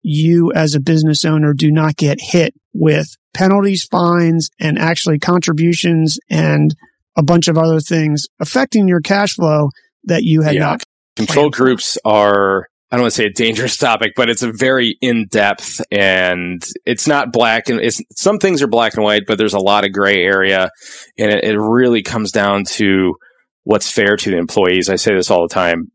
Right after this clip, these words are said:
Speaker 2: Fairness to the employees is, like, the number one rule that the I R S and erisa and all these other entities are really trying to focus on. So a controlled group is very important for anyone who owns multiple companies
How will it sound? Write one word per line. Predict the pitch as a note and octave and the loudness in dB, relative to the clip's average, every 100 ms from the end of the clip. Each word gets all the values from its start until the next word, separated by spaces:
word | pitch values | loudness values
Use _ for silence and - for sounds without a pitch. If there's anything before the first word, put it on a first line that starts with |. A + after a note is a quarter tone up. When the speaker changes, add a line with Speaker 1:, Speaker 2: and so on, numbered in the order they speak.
| _ | _
Speaker 2:
Fairness | - C#3 C3+ C3+ - | -2 0 2 -2 -4
to | C3 | -2
the | A2+ | -4
employees | G2+ G#2+ F#2+ F#2+ F2+ G2+ | -2 0 0 0 -2 -6
is, | F2 | -2
like, | G2+ F2 - | 0 -2 -2
the | F#2+ | -4
number | F#2+ G2 G2+ G2 | 0 0 2 0
one | F#2+ F#2 F2+ F2 E2+ _ _ _ - | 2 0 0 -4 -10 _ _ _ -12
rule | G#2 A2 G2+ F#2+ | 0 2 4 2
that | F#2+ F2 | -2 -4
the | G2 F2 | -2 0
I | F2+ | 0
R | F2 F#2 | 0 0
S | G2+ F#2 - - | 0 0 -4 -8
and | E2 E2 | -8 -10
erisa | E2 F#2+ - | -4 -4 -4
and | F#2+ F#2+ | -2 0
all | A#2 | 2
these | A#2+ G#2+ | 0 0
other | A2+ G#2 - - - - | 0 -2 -6 -20 -14 -6
entities | G#2+ G#2 G2+ F#2 | -4 -2 -2 0
are | F#2 G2 | 0 2
really | G#2+ G#2 F#2+ | 2 2 0
trying | - G2+ | 0 -2
to | F#2+ | -2
focus | - F2+ F#2+ - | -2 -2 -2 -2
on. | F2 E2+ | -4 -2
So | - G#2 | -2 -2
a | |
controlled | F#2+ A2+ - D3 A#2+ | -2 -2 0 0 0
group | G#2+ C3+ E3+ A2+ _ _ - - - _ | -2 0 2 -2 _ _ -20 -20 -20 _
is | B2 A#2 A2+ G#2+ G#2 G2 - - _ - | -2 2 2 2 0 -4 -8 -12 _ 0
very | C3+ C3 | 2 2
important | A#2 - A#2+ G#2 G2 | -2 0 0 0 -4
for | - G#2+ | 0 0
anyone | A2+ A2 G#2 | 2 0 0
who | F#2+ G#2 - | 0 -2 0
owns | G2+ G2+ F#2+ | 0 0 0
multiple | F#2+ F#2 - | 0 -2 -6
companies | - C3 A#2 B2 A#2 A#2 - | -2 -2 0 0 2 0 -4